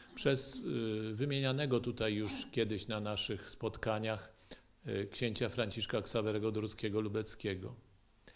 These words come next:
To właśnie Jan Paweł Lelewe był jednym z konstruktorów bezpośrednio kanału augustowskiego. Po powstaniu listopadowym, w którym rzecz jasna brał udział, e, znalazł przytulisko w Szwajcarii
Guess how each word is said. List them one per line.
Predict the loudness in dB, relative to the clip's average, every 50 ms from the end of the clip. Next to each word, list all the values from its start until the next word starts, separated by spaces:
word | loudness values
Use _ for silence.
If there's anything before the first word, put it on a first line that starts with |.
| -20 -20 -20 -20 -20 -20 -20 -20 -20 -20 -20 -20 -20 -20 _ _ _ _ _ _ _
To | 4 6
właśnie | 8 8 8 6 4 2 4
Jan | 4 4 2 2
Paweł | 2 2 4 4 4
Lelewe | 6 6 8 6 6 6 4 2
był | 2 2 0 2 2
jednym | 2 2 0 0 -2 -4
z | -2
konstruktorów | 0 0 0 0 2 2 2 2 4 4 4 4 4 2 0 -2
bezpośrednio | -4 -4 -4 -2 -2 -2 -2 0 0 0 0 0 0 -4 -4 -6 -6 -10 -8
kanału | -6 -4 -2 0 0 2 2
augustowskiego. | 2 2 2 0 -2 -2 -4 -4 -4 -4 -2 -2 -2 0 0 0
Po | 2 2 2 4
powstaniu | 4 2 2 4 4 4 4 6 4
listopadowym, | 4 4 4 4 4 6 6 6 6 6 4 4 2
w | 0 0
którym | 0 0 2 2
rzecz | 2 0 4 6
jasna | 6 6 6 4 2 4
brał | 6 8 8 8 8 6
udział, | 4 6 8 10 10 10 8 4 -2 -10 -14 -14 -16 -16 -18 -20 -20 -20 -12 -2
e, | 4 6 6 6 6 6 2
znalazł | 2 8 8 10 10 10 8 6
przytulisko | 4 2 4 6 8 8 8 6 6 6 4
w | 4 6
Szwajcarii | 8 10 10 10 10 8 6 8 8 8 8 6 2 -2